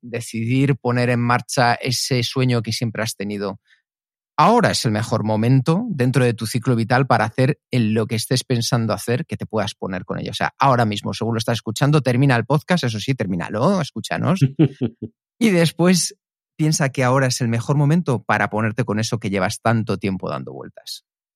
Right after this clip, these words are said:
Speaker 2: Y luego, yo creo que esa metáfora del ciclo la podemos llevar también a, a periodos inferiores al, al, a la visión anual, ¿no?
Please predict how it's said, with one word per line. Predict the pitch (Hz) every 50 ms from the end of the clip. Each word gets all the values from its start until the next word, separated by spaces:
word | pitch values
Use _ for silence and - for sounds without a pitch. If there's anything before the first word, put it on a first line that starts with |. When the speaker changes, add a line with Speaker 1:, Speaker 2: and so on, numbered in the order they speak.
| _ _ _ _ _ _ _ _ _ _ _ _ _ _ _ _ _ _ _ _ _ _ _ _ _ _ _ _ _ _ _ _
Speaker 2:
Y | - 131
luego, | 139 165 175 214 214 - - -
yo | 143 139 143
creo | 170 180 185
que | 196
esa | 185 - 175
metáfora | 160 151 135 147 147 - 156 135 123
del | 117 113 113
ciclo | 110 - 156 156 - - 147 165
la | 175 117 110
podemos | - 110 110 120 135 131
llevar | 139 127 123 123 120
también | - 113 107 110 120 123
a, | 117 104 98 95 92 90 87 78 - _ _ _ _ -
a | - 113 113
periodos | - 113 104 107 113 117 123 127 123 - - _ _ _ _ _ _
inferiores | - 131 120 113 - 110 107 113 117 107 101 90 90 -
al, | - - 104 98 95 95 95 - - - -
al, | - 104 104 98 95 92 90 90 90 90 90 90 98 - -
a | 104
la | 101 98
visión | 101 101 - 113 107
anual, | 110 101 98 95 95 95 80 80
¿no? | 78